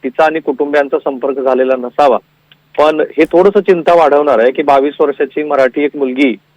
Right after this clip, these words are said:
जी भंडाऱ्याची रहिवाशी आहे, ती, अ, मिसिंग आहे. पण इतर जे, अ, सहा जण मृत्यू झालेले आहेत, त्यांची नावं मात्र आता सगळ्यालाच कळली. संतोष जगदाळे, अ, कौस्तुभ गणबोटे,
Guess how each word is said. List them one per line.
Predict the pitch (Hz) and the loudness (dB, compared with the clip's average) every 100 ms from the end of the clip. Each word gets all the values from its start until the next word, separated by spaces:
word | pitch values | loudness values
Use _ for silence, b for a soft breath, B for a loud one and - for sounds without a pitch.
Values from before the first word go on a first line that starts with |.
| _ | _
जी | 127 | -4
भंडाऱ्याची | 135 131 127 139 143 151 | -2 0 2 2 2 2
रहिवाशी | 135 127 120 | 2 0 0
आहे, | 139 | -2
ती, | 135 143 143 147 151 _ _ _ _ - | -2 -4 -4 -4 -6 _ _ _ _ -4
अ, | 123 120 | -2 0
मिसिंग | 143 - 175 | -2 0 0
आहे. | 113 95 - _ _ _ - | 0 -2 -16 _ _ _ -2
पण | 170 180 - | -2 -2 -4
इतर | 151 - 208 | -4 0 0
जे, | 196 208 208 196 _ _ | 4 4 4 2 _ _
अ, | - 135 135 135 131 123 _ _ | 0 2 4 4 2 0 _ _
सहा | 139 147 | -4 -2
जण | 170 185 | 0 -2
मृत्यू | 180 151 - 170 | -2 -4 -4 -2
झालेले | 151 147 | 0 0
आहेत, | 143 | 0
त्यांची | 135 147 135 | 0 -4 -4
नावं | 165 151 151 | -2 0 0
मात्र | 156 147 | 0 -2
आता | 147 151 | -2 -2
सगळ्यालाच | 143 139 135 135 | -2 0 0 0
कळली. | 151 127 123 | 0 -2 -2
संतोष | - 135 123 143 | -6 -6 -4 -2
जगदाळे, | 135 123 131 131 127 _ _ _ _ - | -2 0 0 0 -4 _ _ _ _ -6
अ, | 127 120 120 120 123 _ - | 0 2 4 2 0 _ -2
कौस्तुभ | 143 202 - 151 139 | 0 0 -2 -4 0
गणबोटे, | 139 131 131 123 135 | 0 -2 -4 0 2